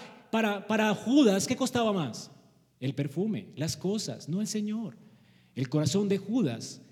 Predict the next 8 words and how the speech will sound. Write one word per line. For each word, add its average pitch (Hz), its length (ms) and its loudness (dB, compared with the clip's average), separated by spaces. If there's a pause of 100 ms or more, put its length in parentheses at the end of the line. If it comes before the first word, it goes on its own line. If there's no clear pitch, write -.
(160)
era 165 220 4
un 170 60 0
corazón 160 580 0
idólatra. 131 600 -2 (1160)
Él 160 180 6
valoraba 143 680 0
las 120 220 -4
cosas, 123 540 -4